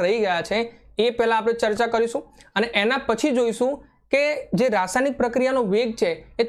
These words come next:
તાપમાન સાથે કેવી રીતે સંકળાયેલો છે, મતલબ તાપમાનના વધારા કે ઘટાડા સાથે પ્રક્રિયાનો વેગ કેવી રીતે આધાર રાખે છે. પ્લસમાં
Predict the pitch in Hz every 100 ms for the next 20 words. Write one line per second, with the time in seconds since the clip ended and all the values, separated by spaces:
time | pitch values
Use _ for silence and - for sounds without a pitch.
0 | 214 180 226 262 269 262 262 247 247 233
1 | 240 208 190 190 170 160 165 - - 185
2 | 202 165 180 190 202 170 160 175 190 196
3 | 165 156 180 185 220 220 175 - - _
4 | 175 - 220 233 208 156 196 233 - 247
5 | 247 233 214 185 180 156 - 156 175 -
6 | _ _ _ _ _ _ _ 240 254 254
7 | 294 202